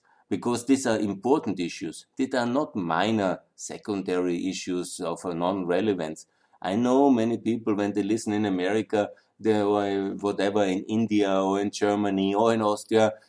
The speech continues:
they think, "Is Macedonia really so important?" Yes,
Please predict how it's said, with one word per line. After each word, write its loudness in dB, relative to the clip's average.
they -8
think, -2
"Is -2
Macedonia 0
really 0
so -4
important?" -6
Yes, -10